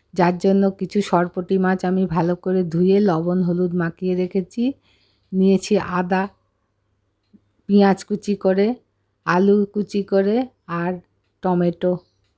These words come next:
গ্যাসে কড়াই বসালাম, এর মধ্যে প্রয়োজন মতো আমি সর্ষের তেল দিলাম। এবার মাছগুলোকে দু পিঠ উল্টে ভেজে নিচ্ছি।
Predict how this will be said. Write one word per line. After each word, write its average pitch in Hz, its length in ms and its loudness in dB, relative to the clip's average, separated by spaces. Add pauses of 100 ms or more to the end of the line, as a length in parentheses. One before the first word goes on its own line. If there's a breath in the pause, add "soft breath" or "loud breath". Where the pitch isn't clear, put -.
(2000)
গ্যাসে 190 360 4
কড়াই 190 400 2
বসালাম, 190 580 0 (280)
এর 185 180 -2
মধ্যে 185 340 2
প্রয়োজন 185 520 0
মতো 180 240 -4
আমি 190 220 -2
সর্ষের 185 500 -4 (100)
তেল 180 240 -2
দিলাম। 175 360 -2 (560)
এবার 202 280 4
মাছগুলোকে 190 800 0
দু 190 180 -4
পিঠ 190 280 -6
উল্টে 190 340 -4 (360)
ভেজে 156 340 0
নিচ্ছি। 160 440 -4